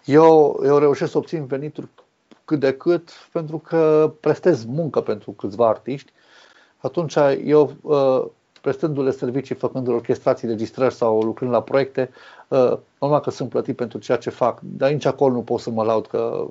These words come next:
am venituri foarte mari, doar că lucrez multe chestii și reușesc să, reușesc să mai adun câte puțin, câte puțin să mai, să, să se simtă cât de cât. Așa că, uh,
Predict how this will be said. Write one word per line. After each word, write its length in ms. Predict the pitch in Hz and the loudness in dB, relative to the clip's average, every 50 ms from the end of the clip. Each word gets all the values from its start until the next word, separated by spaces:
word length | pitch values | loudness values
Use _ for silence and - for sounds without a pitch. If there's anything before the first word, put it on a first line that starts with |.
| - - | -12 -14
am 240 | - - 120 113 110 | -6 -6 -6 -4 -2
venituri 360 | 107 110 113 113 - - 107 | -4 -4 -4 -4 -6 -10 -10
foarte 280 | - - 113 107 - 117 | -2 -2 -2 -2 -2 -6
mari, 300 | 110 113 123 123 120 117 - _ _ _ _ _ - | -4 -2 0 0 -2 -2 -6 _ _ _ _ _ 2
doar 200 | - 147 147 147 | 6 6 6 6
că 200 | 147 - 151 143 | 4 0 0 0
lucrez 480 | 139 131 131 - 160 151 127 113 113 _ _ _ _ _ _ _ | 0 -2 -2 0 0 0 0 -2 -10 _ _ _ _ _ _ _
multe 380 | - 127 139 139 135 - 139 | -8 -4 -4 -4 -2 -4 -8
chestii 340 | - - 160 151 139 - - | -2 0 0 0 -2 -4 -12
și 100 | - - 143 139 | -4 -2 -2 0
reușesc 360 | 131 147 143 131 - 147 - | 2 0 -2 -2 -4 -8 -8
să, 160 | - - 135 120 113 - 104 - _ - 143 - | -4 -4 -4 -4 -4 -8 -16 -20 _ -20 -20 -14
reușesc 340 | - - - - 120 147 143 | -10 -8 -8 -6 -6 -8 -6
să 80 | - 147 | -4 -2
mai 160 | 139 131 131 | 0 2 2
adun 380 | 131 127 127 139 127 120 113 117 117 - _ _ _ | 2 2 0 -2 -4 -4 -6 -12 -16 -20 _ _ _
câte 240 | - 127 - 120 113 | -8 -6 -4 -4 -6
puțin, 340 | - 120 - - 135 127 | -6 -8 -6 -6 -6 -6
câte 200 | - - - 123 | -6 -8 -6 -6
puțin 300 | 113 - - - - 127 | -6 -6 -8 -8 -8 -6
să 140 | 117 - 120 | -2 -2 -2
mai, 320 | 113 113 113 113 110 107 110 - _ _ - - - - - - - - - _ _ _ | 0 0 -4 -6 -6 -8 -10 -14 _ _ -20 -20 -20 -20 -20 -20 -20 -20 -20 _ _ _
să, 300 | _ - - - - - | _ -20 -18 -10 -6 -6
să 160 | 120 - - | -4 0 -2
se 140 | - - 131 | 0 0 0
simtă 360 | 123 - - 131 117 - 104 | -4 -2 -2 -4 -2 -4 -6
cât 160 | - - 120 104 | -4 -4 -6 -6
de 100 | - - | -6 -12
cât. 180 | - - - - - _ _ _ | -6 -6 -6 -6 -8 _ _ _
Așa 360 | - - 131 - - 160 135 | -4 -4 -4 0 0 0 0
că, 280 | 135 - - 135 127 123 - - - - - - - - _ _ _ _ _ | 0 2 2 2 2 2 -2 -12 -20 -20 -20 -20 -20 -20 _ _ _ _ _
uh, 320 | - 139 139 139 135 135 | 0 2 2 4 4 2